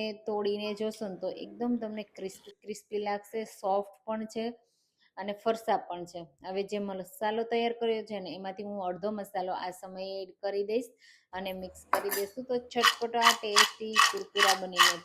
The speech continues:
તૈયાર થઈ ગયા છે. તમે જુઓ કેટલા સરસ અવાજ આવે છે, જોતાં જ ખાવાનું મન થઈ જાય અને બાળકો તો માંગી માંગીને ખાશે. તો બજારના કુરકુરે ખવડાવવા કરતાં આ રીતે ઘરે જ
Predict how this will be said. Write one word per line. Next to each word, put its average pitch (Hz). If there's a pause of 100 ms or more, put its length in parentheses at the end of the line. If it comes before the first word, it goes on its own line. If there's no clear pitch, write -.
તૈયાર 220
થઈ 233
ગયા 226
છે. 226
તમે 202
જુઓ 180
કેટલા 277
સરસ 226
અવાજ 202
આવે 196
છે, - (1160)
જોતાં 233
જ -
ખાવાનું 226
મન 226 (100)
થઈ 226
જાય 226
અને 196 (120)
બાળકો 202
તો 233 (420)
માંગી 214
માંગીને 214 (140)
ખાશે. 208
તો 185
બજારના 208
કુરકુરે 220
ખવડાવવા 220
કરતાં 180
આ 196
રીતે 202 (100)
ઘરે 185 (100)
જ 160